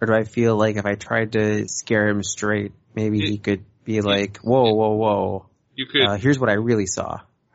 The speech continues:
Speaker 2: He's mostly just drunk, so you could try and sober him up a little bit.
Speaker 1: All right, I'm gonna use Intimidate to try and sober him up a little bit.
Speaker 2: Okay.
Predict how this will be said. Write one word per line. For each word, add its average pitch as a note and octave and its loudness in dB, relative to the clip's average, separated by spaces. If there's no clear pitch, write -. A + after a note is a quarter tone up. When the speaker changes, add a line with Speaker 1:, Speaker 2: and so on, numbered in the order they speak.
Speaker 2:
He's D3 -4
mostly D3 2
just A2 -2
drunk, G2+ -4
so G2 -2
you G2+ -8
could G#2 -4
try G#2 2
and F#2+ -8
sober G#2+ 0
him G2+ -6
up A#2 -4
a - -6
little C#2+ -4
bit. G#2+ -2
Speaker 1:
All G3+ 0
right, F#3 0
I'm D3 0
gonna F3 0
use F3+ 2
Intimidate D3+ 2
to G2+ -6
try G2+ -6
and F#2 -8
sober B2+ 2
him C#3+ 4
up G#2 -2
a F2 -6
little F#2 -6
bit. F#2+ -4
Speaker 2:
Okay. F3 -2